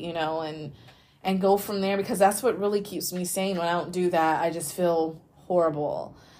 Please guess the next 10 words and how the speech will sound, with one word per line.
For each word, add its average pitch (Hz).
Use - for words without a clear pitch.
you 185
know, 170
'cause 190
I'm 185
already 180
dealing 175
with 160
severe 165
anxiety 190
and 156